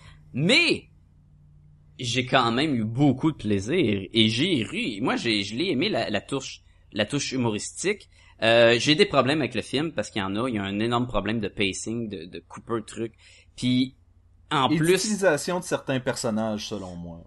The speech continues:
Speaker 1: Oui, il y a un problème que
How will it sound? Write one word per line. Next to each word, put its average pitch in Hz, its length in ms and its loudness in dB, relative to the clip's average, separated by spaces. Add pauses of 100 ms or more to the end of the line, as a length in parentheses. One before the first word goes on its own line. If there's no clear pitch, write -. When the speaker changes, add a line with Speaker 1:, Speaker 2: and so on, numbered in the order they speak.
(160)
Speaker 1:
Oui, 180 540 2
il 156 60 2
y 156 40 8
a 160 80 10
un 160 300 8
problème 165 680 2
que 175 400 6